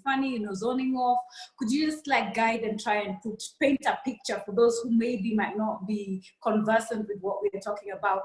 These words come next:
like, what happens in the body during that time, so that at least we can enlighten. Maybe there are those who do not know actually that the child is going through a seizure,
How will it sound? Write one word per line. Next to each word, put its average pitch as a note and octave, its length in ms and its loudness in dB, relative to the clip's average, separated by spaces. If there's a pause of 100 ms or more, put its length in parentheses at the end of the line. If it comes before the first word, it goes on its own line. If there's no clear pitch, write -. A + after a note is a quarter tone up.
like, F#3 220 -2
what A3 180 -2
happens A3 480 0
in F#3+ 140 -6
the F3+ 80 -6
body G#3+ 560 -4 (360)
during B3+ 500 4
that G3 240 0 (300)
time, - 400 -4 (380)
so G#3 160 -2
that G3 260 0
at F#3+ 120 -6
least G3+ 320 -8
we F#3+ 80 -6
can F#3 180 -6
enlighten. F3+ 600 -4
Maybe G3 240 -2
there F3 140 -4
are E3 80 -8
those F#3+ 340 -4
who G3 320 -6
do F#3+ 140 -4
not G3 260 -4
know A3 240 -2
actually G3+ 380 -8
that F#3 120 -6
the F#3 80 -14
child F3 280 -8
is - 80 -20
going E3+ 240 -8
through D#3+ 180 -12
a D#3+ 40 -16
seizure, F#3 340 -20